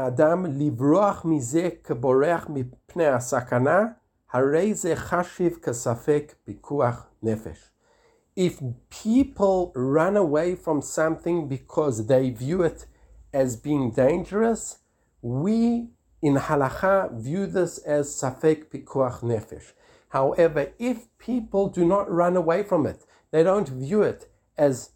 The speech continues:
being dangerous, then we can rely on the principle of shomer pta'im Hashem. For example, although theoretically one could argue that going in a car on a journey or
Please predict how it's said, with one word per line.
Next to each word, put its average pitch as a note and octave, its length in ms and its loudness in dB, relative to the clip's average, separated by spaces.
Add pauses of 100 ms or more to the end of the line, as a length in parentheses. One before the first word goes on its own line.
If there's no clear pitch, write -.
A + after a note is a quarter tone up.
(140)
being C#3+ 260 0
dangerous, E3 760 0 (340)
then F3+ 400 2
we F3 140 2
can E3+ 260 -4
rely D3+ 380 2
on C3+ 200 -2
the B2+ 60 0
principle D#3+ 800 -4
of C3+ 340 0 (260)
shomer C#3+ 460 2
pta'im B2+ 640 -4
Hashem. F#2+ 520 -8 (300)
For E3+ 200 4
example, D#3 800 0 (200)
although C#3 480 2
theoretically C#3+ 880 -4 (180)
one B2 220 -2
could C3 140 -4
argue D3+ 400 2
that B2+ 260 -2
going C3+ 320 2
in B2+ 100 0
a A#2+ 60 0
car E3 520 2 (280)
on A#2 140 -2
a A#2 60 0
journey D3 640 -4
or B2+ 360 2